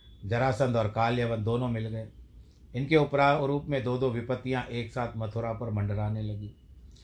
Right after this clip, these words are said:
लेकिन भगवान ने दो तो बड़े कौतुकी हैं। उन्होंने समुद्र के भीतर द्वारका का निर्माण कर लिया,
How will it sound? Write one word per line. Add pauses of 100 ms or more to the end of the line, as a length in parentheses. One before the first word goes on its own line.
(280)
लेकिन
भगवान
ने
दो
तो
बड़े
कौतुकी
हैं। (800)
उन्होंने
समुद्र
के
भीतर
द्वारका
का
निर्माण
कर
लिया,